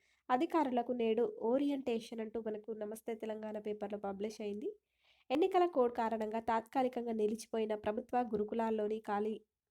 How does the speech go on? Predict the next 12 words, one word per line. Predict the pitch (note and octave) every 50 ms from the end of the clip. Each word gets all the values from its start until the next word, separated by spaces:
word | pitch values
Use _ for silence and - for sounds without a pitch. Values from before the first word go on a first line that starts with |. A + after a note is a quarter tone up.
| _ _ _ _ _ _ _ _ _ _ - -
పోస్టుల | A#3+ B3 B3 B3 - - B3 A3
భర్తీ | G#3 F#3+ F#3+ - - B3
ప్రక్రియను | B3 A#3+ - A3 A3 - A3 A3 G#3 G#3 G#3 G#3 G3+ A3 G#3+ - _ _ _ _ _ _ _ _ _ _ _ _ _ _ _ _ _ _ _ _ _ _ _ _ -
పూర్తి | D4+ E4+ F4+ F#4 - F4+
చేసేందుకు | F4+ C#4 A#3+ A#3+ B3 B3 A#3 A#3 A3 A3 A3+
తెలంగాణ | A3 A3 A3 A3 A3+ A#3 A3+ A3+ A3 A3 A3+ A3 G3+ G#3 G#3+ G#3+
రెసిడెన్షియల్ | G#3 G#3+ G#3+ - B3 B3+ C4+ C4+ C4 - C#4+ C4
ఎడ్యుకేషన్ | B3 A3 G#3 G#3 A3+ A3 - A#3 B3 A#3+ - B3 A3+
ఇన్‌స్టిట్యూట్ | G#3 G#3+ G#3 - - A3+ A3+ A3+ A3 A3 A3 - A3+ G#3+
రిక్రూట్‌మెంట్ | G3+ G#3 G#3 G#3 - B3 B3 B3+ B3+ B3 A#3+ A3 G#3
బోర్డు, | G3+ G3+ G3+ G3+ F#3+ E3+ - - _ _ _ _ _ _ _ -
ట్రిబ్, | B3 C4 B3 A#3 A#3+